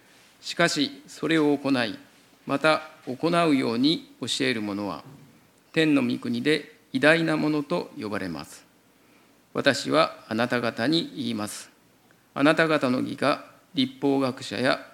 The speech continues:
パリサイ人の義に勝っていなければ、あなた方は決して天の御国に入れません。」以上で、えー、ございます。それではこのところから、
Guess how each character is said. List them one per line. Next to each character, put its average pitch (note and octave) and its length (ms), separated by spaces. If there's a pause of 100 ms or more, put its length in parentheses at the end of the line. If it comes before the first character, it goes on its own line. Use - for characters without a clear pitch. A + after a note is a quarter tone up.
(100)
パ B2+ 80
リ D#3+ 100
サ E3 220
イ D#3+ 100
人 C#3+ 280
の A#2 80
義 A2 160
に A2 120
勝 A#2 320
っ - 0
て - 200
い A2 80
な G2+ 140
け F2 120
れ D#2 140
ば、 - 320 (560)
あ C3 100
な B2+ 100
た B2+ 140
方 A2+ 220
は D3+ 400
決 A2+ 180
し - 140
て - 420
天 C#3+ 240
の A2 100
御 A2 140
国 B2 260
に - 300 (140)
入 G#2+ 180
れ A2+ 100
ま G#2+ 140
せ G#2 160
ん。」 F#2 80 (880)
以 E3 60
上 C3 220
で、 C#3 320 (160)
え - 340
ー、 - 20
ご - 80
ざ F#2+ 140
い E2 60
ま G2+ 160
す。 - 200 (720)
そ F3+ 80
れ F3 120
で D#3+ 80
は B2 160
こ C#3 120
の C3 120
と C3 100
こ B2+ 140
ろ A2+ 100
か B2+ 120
ら、 B2+ 220